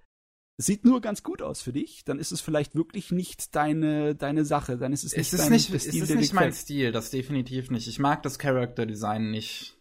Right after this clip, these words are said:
Speaker 2: Es sieht, es sieht zwar unglaublich detailliert aus, aber ich mag diesen, diesen ziemlich Shoujo-lastigen Stil irgendwie nicht.
Speaker 1: Ah, dieser Stil ist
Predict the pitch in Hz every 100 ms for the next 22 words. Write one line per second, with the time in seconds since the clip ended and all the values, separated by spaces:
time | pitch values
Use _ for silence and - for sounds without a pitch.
0 | _ _ _ _ _ _ _ _ _ -
1 | - 208 202 - - - - - 247 -
2 | 214 233 233 214 226 226 - 202 208 175
3 | 185 196 180 190 190 160 160 160 151 160
4 | 143 143 139 135 123 123 135 127 98 -
5 | _ - 139 127 - - - 143 180 147
6 | 113 117 - 113 117 113 - 104 110 82
7 | 104 - 85 87 117 - - - 170 190
8 | 143 147 156 - 180 202 180 - -